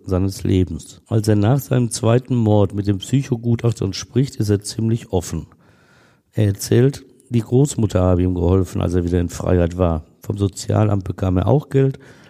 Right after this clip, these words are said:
auch für eine Wohnung am Viehofer Platz in Essen. Ein Makler hatte ihm diese besorgt.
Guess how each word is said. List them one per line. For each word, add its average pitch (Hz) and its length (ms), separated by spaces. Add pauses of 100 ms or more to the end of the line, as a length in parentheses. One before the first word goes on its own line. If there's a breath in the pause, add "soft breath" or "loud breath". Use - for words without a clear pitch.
(140)
auch 104 360
für - 180
eine 104 240
Wohnung 120 380
am 107 140
Viehofer 101 420
Platz 95 400
in 113 100
Essen. 82 420
Ein 95 240
Makler 101 520 (100)
hatte - 180
ihm 85 140
diese 92 320
besorgt. 92 560